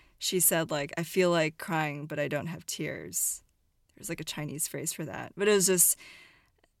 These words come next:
I mean, that kind of pulls a lot of things together, right? Like, this idea of never really feeling comfortable or trying to acknowledge your success 'cause you're always fighting, but also being really, really exhausted from working constantly,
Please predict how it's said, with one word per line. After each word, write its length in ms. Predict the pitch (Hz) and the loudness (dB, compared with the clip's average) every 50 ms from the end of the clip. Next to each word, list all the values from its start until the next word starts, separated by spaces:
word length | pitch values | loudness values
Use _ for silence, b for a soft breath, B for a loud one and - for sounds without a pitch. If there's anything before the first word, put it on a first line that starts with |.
| _ _ _ _ B B B B B | _ _ _ _ B B B B B
I 60 | 208 | 4
mean, 100 | 220 214 | 6 8
that 160 | 214 208 202 | 8 8 6
kind 160 | - 233 214 | 6 2 2
of 80 | 214 190 | 2 0
pulls 240 | - - 214 202 190 | 4 2 4 6 8
a 40 | 196 | 6
lot 120 | 185 180 | 6 6
of 60 | 170 | 4
things 180 | - 180 175 - | 2 4 4 4
together, 320 | - 175 180 170 165 165 | 4 4 4 4 4 4
right? 200 | 160 165 160 - | 2 2 2 2
Like, 140 | 175 175 165 | 0 0 0
this 160 | 180 170 - | 2 2 2
idea 300 | 185 175 170 175 170 170 | 2 2 4 4 2 2
of 80 | 165 160 | 2 2
never 400 | 170 170 170 170 160 175 170 170 | 2 2 2 2 2 2 2 2
really 480 | 170 165 160 160 160 160 160 170 - b b b b b b b b b _ | 2 2 2 0 0 0 -2 -4 -6 b b b b b b b b b _
feeling 360 | - - - 196 180 170 170 170 | -16 -2 0 0 2 2 0 -2
comfortable 640 | - - 254 233 220 - 233 202 202 202 196 196 196 | -2 -2 -2 -2 0 -2 2 4 6 8 8 8 8
or 80 | 180 | 6
trying 240 | 175 - - 180 180 | 4 0 -2 -2 -2
to 60 | 170 | -2
acknowledge 360 | 165 151 165 170 175 180 175 175 | -4 -4 -2 0 2 2 2 2
your 80 | 175 | 2
success 720 | 170 - 175 - - - 175 160 156 160 165 - - - - | 0 0 0 2 0 0 2 0 -2 -2 0 2 2 2 2
'cause 220 | - - 160 160 | 0 -4 -6 -4
you're 80 | 165 160 | -2 -2
always 240 | 156 160 160 - | -2 0 -2 0
fighting, 640 | - 170 160 160 165 165 165 165 160 160 156 156 160 b b b b b b b _ | 0 2 0 2 2 0 0 -2 -4 -4 -6 -10 -12 b b b b b b b _
but 100 | 202 - | -2 0
also 240 | 156 156 170 - 175 | 2 2 2 2 2
being 280 | 160 175 165 165 151 | 2 0 0 0 -2
really, 680 | 156 165 170 180 180 185 185 180 175 170 165 160 156 160 _ _ - _ _ _ _ _ _ _ - | -2 0 4 6 6 6 6 6 4 4 4 2 0 -2 _ _ -20 _ _ _ _ _ _ _ -4
really 420 | 175 175 180 180 170 170 156 156 | 4 6 8 8 8 6 4 2
exhausted 800 | 165 160 - 196 165 160 160 156 - - - 190 180 180 180 175 | 0 0 2 2 4 4 4 4 4 4 4 4 4 2 2 0
from 260 | - 175 160 160 156 | -2 -4 -4 -4 -4
working 320 | 156 160 156 - 170 160 | -4 -6 -4 -2 -2 -2
constantly, 840 | 156 - 156 151 151 156 - - 156 - 156 147 147 156 160 160 180 | -2 -2 -4 -4 -2 -2 -2 -2 -2 -6 -10 -12 -12 -12 -12 -14 -14